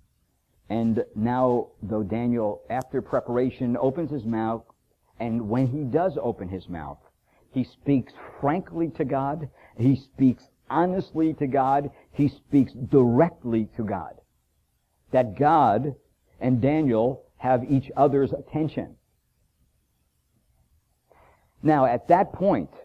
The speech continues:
where, where we ended last week, look at verse number four, the second part of that verse.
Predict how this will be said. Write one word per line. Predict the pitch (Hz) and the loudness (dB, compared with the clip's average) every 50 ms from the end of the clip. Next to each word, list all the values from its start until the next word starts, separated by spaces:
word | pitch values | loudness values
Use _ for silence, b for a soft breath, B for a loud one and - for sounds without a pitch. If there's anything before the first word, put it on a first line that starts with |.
| _ _ | _ _
where, | - 117 - 127 139 131 | -16 -4 2 4 4 4
where | 131 - 127 131 117 | 4 2 2 2 2
we | 127 131 | 2 0
ended | - 143 156 160 160 117 | -2 -2 -2 -2 0 0
last | 123 139 151 160 156 - - | 2 2 2 2 0 -4 -8
week, | 101 98 80 85 - _ _ _ _ _ _ _ - - | -10 -10 -10 -10 -12 _ _ _ _ _ _ _ -8 -4
look | 143 147 139 | -2 0 2
at | 180 139 | 2 2
verse | 110 160 160 151 - | 4 2 2 2 2
number | 143 127 127 117 - - | 0 0 0 0 0 2
four, | 170 165 127 92 73 80 104 - _ _ _ _ _ _ _ | 4 4 4 4 2 -2 -6 -10 _ _ _ _ _ _ _
the | - 117 | -12 -12
second | - - 190 185 190 202 175 | -6 -2 -2 -2 -2 -4 -4
part | - - 175 170 | 2 2 4 4
of | 156 | 4
that | 151 156 147 139 | 4 4 2 2
verse. | 123 139 147 120 101 107 - | 4 4 4 4 2 0 -4